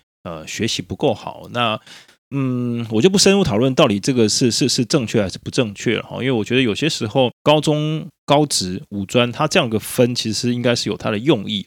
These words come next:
那总而言之呢，就是我内心啊，或许因为上述那些，呃，国中同学的一些，呃，影响了，所以或多或少，我也想给自己一个重新来过的机会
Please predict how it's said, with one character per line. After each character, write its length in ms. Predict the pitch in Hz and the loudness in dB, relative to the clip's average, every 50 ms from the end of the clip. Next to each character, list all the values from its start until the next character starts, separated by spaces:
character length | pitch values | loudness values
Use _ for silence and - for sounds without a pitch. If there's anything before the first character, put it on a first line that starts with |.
| _ - | _ 0
那 160 | - 190 170 147 | 2 4 4 6
总 180 | - 147 170 | 6 6 6
而 20 | 190 | 8
言 200 | 190 180 175 165 | 6 6 4 4
之 160 | - 180 175 | 4 4 4
呢， 100 | 165 156 | 6 6
就 100 | 160 156 | 4 4
是 200 | 147 151 156 143 | 4 6 4 4
我 240 | 123 107 107 107 110 | 4 4 2 0 2
内 200 | 151 196 190 143 | 2 2 2 2
心 240 | - - 143 135 | 2 2 0 2
啊， 160 | 131 113 90 92 | 2 0 -2 -2
或 200 | - - 143 123 | -2 0 0 0
许 180 | - - 92 | 0 -2 -4
因 160 | 90 113 120 | -4 -2 -2
为 220 | 123 120 113 104 98 | -2 -2 -2 -2 -4
上 280 | - - 180 147 117 | -2 -2 -2 -2 -2
述 200 | 110 - 139 117 | -2 -4 -4 -2
那 120 | 110 113 110 | -2 -2 -2
些， 240 | - 117 113 113 - _ - | 0 0 0 0 -2 _ -14
呃， 320 | - 110 101 95 95 90 90 | -8 -4 -2 -2 -2 -2 -4
国 160 | - 107 107 | -4 -2 -2
中 140 | 127 135 123 | 0 0 -2
同 120 | 120 120 | -4 -4
学 160 | 120 - 101 | -2 -2 -2
的 140 | 95 101 101 | -2 -2 -2
一 40 | 110 | -2
些， 360 | 110 - 113 113 110 110 110 104 _ _ | -2 -2 0 2 2 0 -2 -4 _ _
呃， 240 | - - 95 - - - | -14 -12 -12 -12 -12 -10
影 160 | - 104 123 160 | -6 -4 -2 0
响 200 | - - 82 76 - | 0 0 0 -2 -6
了， 100 | - 90 - | -16 -12 -6
所 100 | - 123 | -4 -4
以 40 | |
或 200 | 123 - 175 180 | -2 2 2 2
多 160 | 196 175 165 156 | 4 4 2 2
或 180 | 208 202 147 | 4 4 2
少， 240 | - - - - - _ _ _ - - _ _ _ _ - | 4 0 -4 -6 -8 _ _ _ -20 -20 _ _ _ _ 0
我 120 | 120 127 | 2 2
也 40 | 131 | 4
想 220 | - 113 104 110 | 4 2 -4 -2
给 160 | 104 101 92 | -2 -4 -4
自 140 | 90 - 135 | -2 -4 -6
己 140 | 104 95 92 | -6 -6 -8
一 60 | 95 | -6
个 220 | 92 104 95 85 85 | -6 -6 -6 -6 -4
重 320 | - - - - 92 107 | -4 -4 -4 -4 -6 -4
新 240 | 110 - - 156 151 | -4 0 0 0 0
来 180 | 131 90 78 92 | 0 -2 -4 -4
过 140 | - 117 104 | -2 -2 -4
的 60 | 90 | -4
机 220 | - - 107 107 | -6 -8 -8 -8
会 180 | 107 - 117 | -4 -4 -4